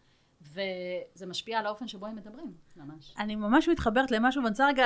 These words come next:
Speaker 2: אני יודעת שאני קופצת למשהו, אבל הרבה פעמים אני רואה, כשמנהלים, אולי גם כולנו, רוצים, נגיד, לה-, לעשות איזושהי פרזנטציה כלשהי, הדבר הראשון שאנחנו רוצים זה לפתוח את הפאורפוינט ולהתחיל, אה, לחשוב מה אני שם בשקף שתיים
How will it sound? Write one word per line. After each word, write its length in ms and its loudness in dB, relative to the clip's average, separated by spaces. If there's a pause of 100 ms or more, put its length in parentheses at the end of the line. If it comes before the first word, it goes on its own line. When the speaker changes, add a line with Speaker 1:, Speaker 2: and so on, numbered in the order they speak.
(120)
Speaker 2:
אני 60 -2
יודעת 180 4
שאני 160 4
קופצת 640 2
למשהו, 400 0
אבל 160 0 (100)
הרבה 220 -2
פעמים 180 -4
אני 140 -4
רואה, 380 0 (440)
כשמנהלים, 760 0 (240)
אולי 180 -4
גם 160 2
כולנו, 400 0
רוצים, 480 0
נגיד, 240 -4
לה-, 160 2 (300)
לעשות 300 -6
איזושהי 300 -8
פרזנטציה 720 -4
כלשהי, 400 -2 (500)
הדבר 240 6
הראשון 220 8
שאנחנו 200 6
רוצים 300 4
זה 100 4
לפתוח 420 4
את 120 0
הפאורפוינט 680 6
ולהתחיל, 540 0 (540)
אה, 60 4
לחשוב 320 6
מה 160 4
אני 120 0
שם 240 2
בשקף 420 0
שתיים 360 6